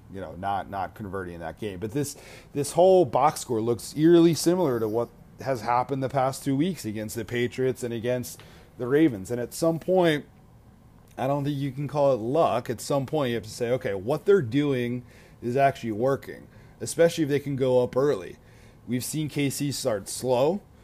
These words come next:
and I know they're not gonna start as slow as last week. And after putting up fifty-one in what, under three quarters, I think they're gonna be pretty damn motivated in this game to come out hot. But you just never know. And, and the Titans have buttoned up more on defense.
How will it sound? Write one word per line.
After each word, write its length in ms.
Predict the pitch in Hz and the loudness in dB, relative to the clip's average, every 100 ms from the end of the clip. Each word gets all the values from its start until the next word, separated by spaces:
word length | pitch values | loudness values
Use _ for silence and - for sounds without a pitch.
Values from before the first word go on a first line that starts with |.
| - - - - | -20 -20 -14 -4
and 280 | 127 120 110 | -4 -2 -2
I 140 | 143 | 0
know 240 | 160 160 | 2 4
they're 120 | 147 135 | 4 4
not 180 | 123 | 0
gonna 140 | 127 120 | -2 -4
start 260 | - 113 | -2 -2
as 100 | 107 | -2
slow 240 | - 104 98 | -4 -2 -2
as 140 | 90 | -4
last 260 | 90 82 - | -8 -8 -12
week. 160 | 90 | -12
And 80 | 120 | -4
after 240 | 131 127 139 | -4 -2 -4
putting 300 | - 127 120 | -2 -2 -2
up 120 | - | -6
fifty-one 800 | - 147 - 135 110 117 117 110 | -6 -6 -4 -6 -4 -2 -2 -2
in 140 | 104 | -4
what, 300 | 101 92 - - - - - | -2 -4 -6 -16 -20 -20 -6
under 320 | 113 127 135 | -4 0 -2
three 260 | 120 135 131 | 0 0 0
quarters, 540 | 127 117 120 160 208 - - - - | 0 0 0 0 -4 -12 -20 -20 -4
I 100 | 123 | -4
think 200 | 135 120 | -2 -2
they're 120 | 127 | -2
gonna 140 | 117 113 | -2 -4
be 140 | 107 | -6
pretty 340 | 101 135 120 107 | -6 -4 -4 -2
damn 280 | 104 90 | -4 -4
motivated 600 | 98 104 117 117 120 120 113 | -4 -2 -2 0 0 0 -2
in 60 | |
this 160 | 110 104 | -8 -8
game 260 | 120 127 | -6 -6
to 60 | 123 | -6
come 240 | - 101 | -8 -8
out 200 | 87 73 | -8 -10
hot. 380 | - 113 113 147 - - - - - - - - | -8 -4 -2 -2 -8 -20 -20 -20 -20 -20 -14 0
But 340 | 151 147 - - | 4 4 0 -8
you 120 | 139 | -6
just 280 | 147 165 131 | -4 -4 -2
never 300 | 165 175 180 | 2 4 4
know. 280 | 196 233 139 | 4 2 2
And, 200 | 117 101 | 0 -4
and 320 | 113 117 107 | -6 -6 -6
the 80 | 107 | -6
Titans 360 | - 127 170 | -2 -2 0
have 200 | 175 127 | -2 -4
buttoned 320 | 101 113 131 143 | -2 -2 -2 -2
up 140 | 135 | -2
more 240 | 139 143 | -2 -2
on 140 | 151 139 | -4 -4
defense. 640 | 113 107 113 110 120 | -6 -6 -6 -4 -6